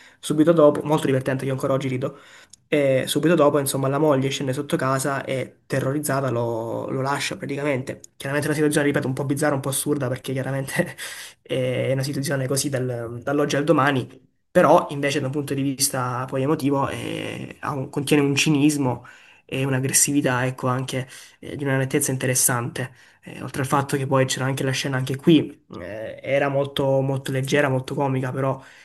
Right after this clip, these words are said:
eh, Ben lì sul, sul ponte accanto all'ubriaco che stava per suicidarsi, ecco, insomma. Però in generale, oltre a tutto il conflitto di Ben che ripeteva spesso, ecco, insomma, anche a Reed,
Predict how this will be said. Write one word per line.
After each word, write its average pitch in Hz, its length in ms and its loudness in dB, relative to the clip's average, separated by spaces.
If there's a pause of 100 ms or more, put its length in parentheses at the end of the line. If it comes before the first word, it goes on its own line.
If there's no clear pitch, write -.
(120)
eh, 120 380 -6
Ben 135 320 2
lì 131 140 2
sul, 127 580 0
sul 135 220 -6
ponte 139 480 2
accanto 135 340 -4
all'ubriaco 135 500 2
che 127 120 -4
stava 131 200 -2
per 123 120 -4
suicidarsi, 135 560 0
ecco, 127 160 -4
insomma. 127 360 -4 (600)
Però 143 240 0
in 139 80 -4
generale, 139 400 0
oltre 135 280 0
a - 20 -4
tutto 143 220 -12
il 139 60 -8
conflitto 135 560 -6
di 139 100 -4
Ben 135 360 -2
che 131 100 -4
ripeteva 131 460 -2
spesso, 131 480 -4
ecco, 131 240 -6
insomma, 131 360 -4
anche 135 240 -6
a 127 40 -4
Reed, 135 400 -6